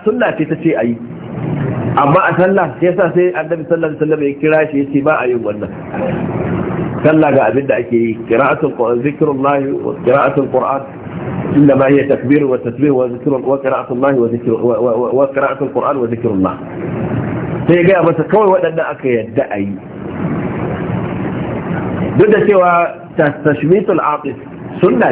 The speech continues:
ce, bal yana daga cikin haƙƙinsa a kanka in ka ji atishawa sa ka, ka gaishe shi. To amma a sallah ba a baka wannan lasisin ba. Saboda haka a daina ijtihadi.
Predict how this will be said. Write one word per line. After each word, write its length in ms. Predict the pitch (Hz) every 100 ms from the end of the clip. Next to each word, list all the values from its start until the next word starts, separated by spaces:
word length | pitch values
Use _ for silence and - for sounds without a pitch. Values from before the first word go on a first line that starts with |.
| -
ce, 120 | 113 101
bal 160 | 151 180 -
yana 240 | 170 185 156
daga 160 | 139 -
cikin 160 | - 160
haƙƙinsa 560 | 180 190 165 147 107 147
a 40 | 117
kanka 360 | 160 131 - 98 - - - - 143
in 100 | 139
ka 140 | 156
ji 80 | 147
atishawa 480 | 139 - 139 143 -
sa 80 | 120
ka, 100 | 117 - - - - - - -
ka 40 | 113
gaishe 400 | 123 135 - 139
shi. 160 | - - - - - - - -
To 80 | 101
amma 240 | 117 156
a 40 | -
sallah 380 | 151 160 156 131 101 -
ba 240 | 104 107
a 80 | 104
baka 320 | 95 120 120
wannan 320 | 107 92 101
lasisin 560 | 104 104 - - 87 65
ba. 80 | 60 60 - - - - -
Saboda 320 | 143 156 147
haka 100 | 147
a 60 | 113
daina 200 | 156 165
ijtihadi. 600 | 147 139 147 123 131 117